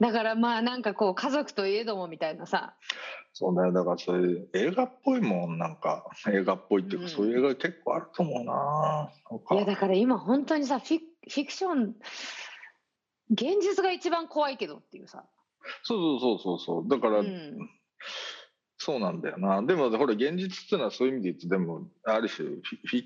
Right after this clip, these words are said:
Speaker 2: フィクショナルなものなわけじゃない。なんか、
Speaker 1: うんうんうん。
Speaker 2: その、な-、なんかを信じなきゃい-、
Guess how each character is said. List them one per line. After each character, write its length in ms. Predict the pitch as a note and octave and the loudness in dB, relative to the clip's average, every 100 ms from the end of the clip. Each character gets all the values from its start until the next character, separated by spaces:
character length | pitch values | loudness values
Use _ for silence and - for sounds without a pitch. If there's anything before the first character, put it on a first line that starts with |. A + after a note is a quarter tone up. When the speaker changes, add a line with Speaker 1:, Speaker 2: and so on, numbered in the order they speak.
| - | -4
Speaker 2:
フ 120 | - | -4
ィ 60 | B2 | -4
ク 60 | - | -2
シ 120 | C3 | -4
ョ 40 | |
ナ 120 | F2 | -4
ル 140 | D#2+ - | -6 -6
な 100 | F2 | -8
も 180 | F2 F#2 | -4 0
の 320 | G2 A2 A#2+ G2 | 2 2 0 -2
な 120 | G2 | -2
わ 140 | F2 G2+ | 0 -2
け 280 | - D2 - _ _ - | 0 -2 -6 _ _ -6
じ 100 | - | -4
ゃ 60 | |
な 100 | - | -2
い。 160 | - - _ | -6 -8 _
な 100 | - | -4
ん 20 | - | 2
か、 60 | |
Speaker 1:
う 140 | G3+ F#3 | 2 2
ん 60 | |
う 180 | D#3+ C#3 | 0 0
ん 40 | F#3+ | 2
う 20 | |
ん。 40 | |
Speaker 2:
そ 180 | F#3 D#3+ | 2 0
の、 120 | D#3+ F#3 F#3 D#3+ D3+ - - - - | 0 2 4 2 -2 -6 -8 -8 -6
な-、 280 | A2 A#2 B2+ | 0 0 2
な 180 | A2+ B2+ | 2 0
ん 80 | D#3 | 2
か 100 | A#2 | 0
を 60 | |
信 240 | F#2 - G2 | 0 -2 -2
じ 100 | G#2 | 0
な 140 | F2+ | 0
き 80 | - | 0
ゃ 20 | |
い-、 140 | - | -4